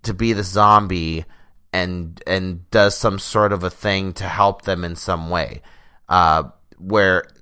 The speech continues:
we, I do have to give them a little bit of credit. They did kinda change it a little bit when it comes to what the zombie was doing to help them out. In Shaun of the Dead,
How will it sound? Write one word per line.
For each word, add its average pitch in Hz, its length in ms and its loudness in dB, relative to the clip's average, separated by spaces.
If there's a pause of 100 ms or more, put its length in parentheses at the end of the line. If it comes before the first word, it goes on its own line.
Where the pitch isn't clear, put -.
(260)
we, 107 320 -6
I 120 160 4
do 127 140 2
have 135 240 8
to 117 80 -8
give 107 240 0
them 104 160 -2
a 92 60 -2
little 101 280 0
bit 87 160 -2
of 82 120 -4
credit. 82 440 0
They 98 120 0
did 92 360 -4
kinda 95 460 -2
change 80 400 -6
it 76 100 -6
a 76 80 -2
little 76 280 -2
bit 76 280 -2
when 80 160 -2
it 76 100 -6
comes 85 240 -4
to 87 140 -2
what 80 500 0
the 90 120 -2
zombie 82 420 0
was 76 180 -8
doing 78 360 -8
to 71 60 -4
help 76 280 0
them 78 160 -6
out. 78 280 -2 (220)
In 92 140 -6
Shaun 131 320 6
of 107 100 -2
the 95 80 -6
Dead, 87 540 4